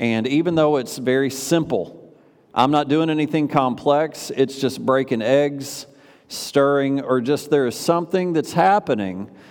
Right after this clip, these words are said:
um, with the preparing of the food. It's like preparing a sermon. It is preparing the food for the body. And I'm not saying that to toot my horn. Believe me, I am no cook. Uh, but there is something stirring around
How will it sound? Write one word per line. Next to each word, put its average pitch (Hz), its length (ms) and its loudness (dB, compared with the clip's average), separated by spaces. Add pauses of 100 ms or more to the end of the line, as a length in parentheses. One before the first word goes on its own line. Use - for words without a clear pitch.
(380)
um, 123 440 0
with 170 200 2
the 180 100 0
preparing 156 600 0
of 123 100 0
the 120 100 0
food. 143 360 2
It's 120 160 -4
like 139 220 0
preparing 139 440 0
a 113 60 -2
sermon. 135 480 0
It 117 120 0
is 117 120 -4
preparing 143 560 0
the 113 80 -2
food 143 400 -2
for 135 140 -2
the 113 100 -2
body. 135 420 2 (400)
And 147 200 2
I'm 185 120 2
not 208 160 0
saying 190 280 2
that 151 140 0
to 139 80 -2
toot 190 260 0
my 139 160 2
horn. 135 420 0
Believe 156 340 2
me, 156 240 2
I 143 180 2
am 123 120 0
no 127 160 2
cook. 131 560 -2 (420)
Uh, 117 340 4 (1160)
but 175 220 2
there 180 140 4
is 208 260 2
something 196 380 0
stirring 208 640 0
around 143 520 0